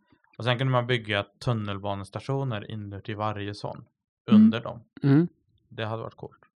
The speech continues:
Speaker 3: Ja.
Speaker 1: Eh, för, för jag har en åsikt om
Speaker 3: Mm.
Speaker 1: skyskrapor.
Speaker 3: Ja, har
Speaker 1: Alltså,
Speaker 3: en
Speaker 1: jag
Speaker 3: åsikt.
Speaker 1: tycker inte man ska... Alltså, men det finns ju absolut skäl att bygga höghus.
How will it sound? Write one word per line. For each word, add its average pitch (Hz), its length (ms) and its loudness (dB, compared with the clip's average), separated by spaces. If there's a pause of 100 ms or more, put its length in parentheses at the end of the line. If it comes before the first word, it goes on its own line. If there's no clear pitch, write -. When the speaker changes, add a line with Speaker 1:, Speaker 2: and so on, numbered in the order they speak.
(160)
Speaker 3:
Ja. 143 280 4 (420)
Speaker 1:
Eh, 101 260 -8 (720)
för, - 200 -6
för 123 100 -4
jag 131 60 4
har 139 100 4
en 139 100 0
åsikt 135 560 -4
om 120 280 -4
Speaker 3:
Mm. 151 280 10
Speaker 1:
skyskrapor. - 640 -8 (260)
Speaker 3:
Ja, 127 80 4
har 135 240 8
Speaker 1:
Alltså, 135 120 6
Speaker 3:
en 135 60 10
Speaker 1:
jag 135 120 8
Speaker 3:
åsikt. - 200 -14
Speaker 1:
tycker 123 240 -2
inte 110 200 -4
man 107 120 -4
ska... - 160 -8
Alltså, 107 200 -6 (580)
men 120 360 0
det 123 120 0
finns 131 320 -2
ju 131 40 0
absolut 131 440 -2
skäl 107 400 0
att - 160 -10
bygga 104 320 -8
höghus. 120 760 -6